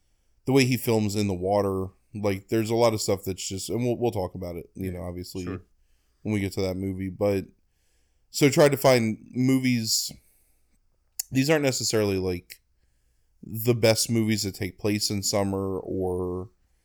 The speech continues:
Speaker 1: <clears throat> the best movies that came out in summer, they're just the movies that, to me, like, evoke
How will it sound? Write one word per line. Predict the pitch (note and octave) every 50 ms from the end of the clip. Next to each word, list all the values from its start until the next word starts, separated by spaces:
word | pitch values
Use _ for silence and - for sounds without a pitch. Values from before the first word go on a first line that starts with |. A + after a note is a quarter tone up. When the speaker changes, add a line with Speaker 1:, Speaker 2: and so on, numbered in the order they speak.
| _ _ _
Speaker 1:
<clears throat> | _ _ _ _ _ _ _
the | - A#2+ A#2 G#2+ G#2 B2 A#2+
best | A2 A#2+ A#2 - -
movies | A#2+ A2+ G#2+ G#2 G2+ G2+
that | G#2 G2+
came | - - A2+ G2+ F#2+
out | F#2+ G2+ G2 F2+
in | G#2 G2+
summer, | - - G#2 G2 G2 G2 G2 F#2+
they're | G2 G2+ G2+
just | G#2 G#2 G2+ - -
the | A2
movies | G#2+ G#2 G2+ G2+ G2+ G2 G2+
that, | G2 F#2+ F2+ - -
to | - -
me, | G#2 G2 G2 G2 F#2+ F#2+
like, | F#2 F#2 F#2 F2+ -
evoke | G2 F#2+ F2+ G2 F#2 F2+ F2 - _ -